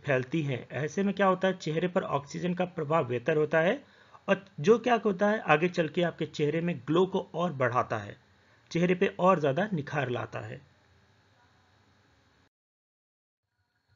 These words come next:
उसके अलावा जिन लोगों के अंदर झुर्रियों की प्रॉब्लम होती है, फेस पर झुर्रियों की प्रॉब्लम होती है, फेस पर काले धब्बे की, काले निशान की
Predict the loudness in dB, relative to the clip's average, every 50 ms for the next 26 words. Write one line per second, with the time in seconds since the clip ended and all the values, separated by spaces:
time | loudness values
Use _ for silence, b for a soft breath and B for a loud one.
0 | _ _ b b b b b b b 10 10 10 10 12 10 12 12 12 12 12
1 | 10 8 4 2 -4 -12 -4 0 2 2 2 2 2 0 0 -2 0 0 0 0
2 | 0 0 2 0 0 0 -2 -4 -4 -4 -2 0 0 0 0 0 -4 -4 -2 -4
3 | -4 0 0 -2 -2 -2 -4 -8 -8 -6 -8 -6 -6 -6 -8 -8 -14 _ -6 -4
4 | -4 -4 -2 -2 -2 -2 0 0 -4 -2 0 -2 -2 -2 -4 -4 -4 -6 -4 -4
5 | -4 -6 -4 -6 -8 -8 -8 -10 -6 -6 -8 -8 -8 b b b b b b b
6 | b b _ _ _ _ _ _ _ 4 6 6 6 6 2 -4 -4 -4 -2 -4
7 | -4 0 0 0 0 0 -2 -4 0 2 2 2 2 -4 -8 -6 -2 0 0 2
8 | 2 0 -2 -2 -2 2 2 2 2 2 0 -2 -6 -6